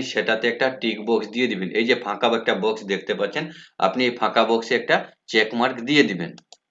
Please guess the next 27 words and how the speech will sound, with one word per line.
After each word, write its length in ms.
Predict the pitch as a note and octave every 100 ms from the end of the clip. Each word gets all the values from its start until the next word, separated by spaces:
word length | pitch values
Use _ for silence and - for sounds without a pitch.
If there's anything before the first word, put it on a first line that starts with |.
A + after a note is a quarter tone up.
| _
আমি 200 | - A#2+ D3
যেহেতু 220 | C#3 C#3+ C#3
বায়োমেট্রিক 500 | G#2+ G#2+ A2+ B2+ C#3 A#2+
আপডেট 260 | G2+ G#2 A#2 -
করে 120 | G2+ G#2+
আপনাদেরকে 420 | A#2 A#2 A2 A2 G2
দেখাবো, 280 | F#2 F#2 C3+ D3+ - - -
তাই 120 | G#2
আমি 100 | A2+ C#3+ G#2+
বায়োমেট্রিকে 600 | G2+ G2+ G#2+ - A2+ F#3 - - _ _ -
চেক 140 | A2+ A#2
মার্ক 180 | G#2+ G#2 A#2+
দিয়ে 160 | C#3+ A2
দিলাম। 220 | E2+ D#2 D2+ _ _ _
দিয়ে 260 | F#2 G#2+ C3+
দেওয়ার 180 | D3+ D3
পর 80 | D3+ B2+
এখানে 200 | C#3 C#3
আপনি 140 | C3+ C3 G#2
দেখতে 200 | - A#2+
পাচ্ছেন 240 | A2+ B2 B2+
অ্যাপ্লিকেশন 580 | G2+ F#2+ A2+ A2 A2+ B2 A2+
ফিস 180 | A2 G2 -
কিন্তু 200 | A#2 A#2 -
একশো 200 | C#3+ - C#3
টাকা 160 | G#2 F#2+ E2+
আছে। 180 | E2+